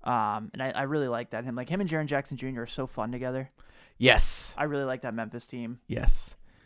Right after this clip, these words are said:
Speaker 2: Um, three-point, uh, contest. We know Zach LaVine committed today. Um,
Speaker 1: That's 'cause
Speaker 2: yeah.
Speaker 1: the Bulls had to have someone at the thing.
Speaker 2: Well, and this is the thing. Like, I, I, like,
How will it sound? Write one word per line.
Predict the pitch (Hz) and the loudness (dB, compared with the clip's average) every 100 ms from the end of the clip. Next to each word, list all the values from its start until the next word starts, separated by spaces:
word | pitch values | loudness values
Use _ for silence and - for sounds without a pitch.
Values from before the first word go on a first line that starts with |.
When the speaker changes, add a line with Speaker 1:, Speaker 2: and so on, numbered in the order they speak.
| - - - - | -20 -20 -20 0
Speaker 2:
Um, | 127 127 127 123 | 6 8 8 12
three-point, | - 170 - 175 - - - | 12 12 12 12 12 -6 4
uh, | 139 135 127 | 8 10 8
contest. | 165 143 143 151 135 131 | 8 8 8 8 8 6
We | 123 | 6
know | 123 | 6
Zach | 113 127 127 | 8 8 8
LaVine | 120 110 117 120 | 6 4 4 4
committed | 120 113 113 | 4 2 2
today. | - 113 113 113 110 110 - - - - | 2 4 6 6 4 2 -2 -6 -6 4
Um, | 101 101 104 104 104 101 110 - - | 6 6 4 4 2 2 2 0 0
Speaker 1:
That's | 120 107 | 2 4
'cause | 101 | 4
Speaker 2:
yeah. | |
Speaker 1:
the | 92 | 4
Bulls | 147 151 | 2 0
had | 160 | 0
to | 147 | -2
have | 135 | -4
someone | - 151 143 135 | -4 -2 -2 -4
at | 117 | -8
the | |
thing. | 123 135 139 139 - - - | -10 -10 -8 -12 -14 -8 8
Speaker 2:
Well, | 180 202 | 12 12
and | - 202 | 12 8
this | 220 | 8
is | 311 | 10
the | 156 | 12
thing. | - 139 143 120 | 12 12 12 8
Like, | 117 113 | 4 4
I, | - 127 | 4 4
I, | 120 113 - - - | 4 -2 -4 -20 -6
like, | 135 123 | 0 0